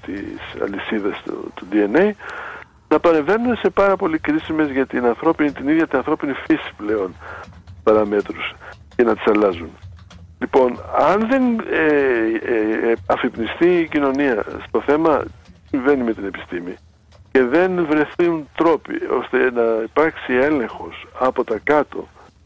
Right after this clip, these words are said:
αυτών που συμβαίνουν στα πάνω, ε, τότε σίγουρα το μέλλον, ε, είναι δυστοπικό. Και τι, ε, μορφή θα πάρει, δηλαδή θα, πλέον θα μας μένει να δούμε κατά πόσο δυστοπικό θα είναι, κατά πόσο θα γίνουν ραγδαία αυτές οι αλλαγές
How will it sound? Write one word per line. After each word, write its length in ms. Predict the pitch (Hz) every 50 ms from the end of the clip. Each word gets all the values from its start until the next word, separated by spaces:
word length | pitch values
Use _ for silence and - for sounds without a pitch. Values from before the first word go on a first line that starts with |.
| _ -
αυτών 360 | - 101 - - 143 131 113
που 80 | 104
συμβαίνουν 420 | - - 104 104 117 113 104 98 95
στα 140 | - - 110
πάνω, 440 | - - 87 110 - 180 208 220 - - - - - - - - - - - - - - - - -
ε, 140 | 170 165 156 - -
τότε 460 | - 214 233 - - 262 233 208 175 139 - -
σίγουρα 320 | - 185 208 208 214 202 185
το 140 | - 170 147
μέλλον, 520 | 139 143 160 180 190 190 190 190 190 185 180 175 175 175 170 165 160 160 160 165
ε, 60 | 170
είναι 140 | 185 190 185
δυστοπικό. 640 | 175 - - - - - - - - - 82 - - - _ - - - - - _ _ _ - _ - - -
Και 120 | - 147 139
τι, 160 | - - 190
ε, 400 | 190 180 175 165 156 147 143 143
μορφή 320 | 135 131 131 123 - 175
θα 140 | 165 147 135
πάρει, 240 | - 202 214 214 208
δηλαδή 320 | 175 180 180 180 185 196
θα, 240 | 180 190 180 180 175 165 - - - 82 - -
πλέον 280 | - 170 190 190 185 170
θα 120 | 175 160
μας 200 | 151 151 156 143
μένει 200 | 151 175 185 185
να 140 | 175 170 160
δούμε 220 | 165 185 180 185
κατά 220 | 170 - 160 156 151 - -
πόσο 300 | - 180 175 - 175 165
δυστοπικό 560 | 147 151 143 - - 147 - - _ - 151 139
θα 160 | - 117 127
είναι, 140 | 160 170 175
κατά 200 | 151 160 160 156
πόσο 360 | 165 175 175 - 180 175 156 - - - - - - - - _ - -
θα 100 | - 147
γίνουν 280 | 143 160 170 170 160 147
ραγδαία 500 | 143 139 131 127 123 139 151 147 143 131
αυτές 260 | 117 - 131 123 107
οι 60 | 117
αλλαγές 420 | 117 117 110 95 92 98 139 175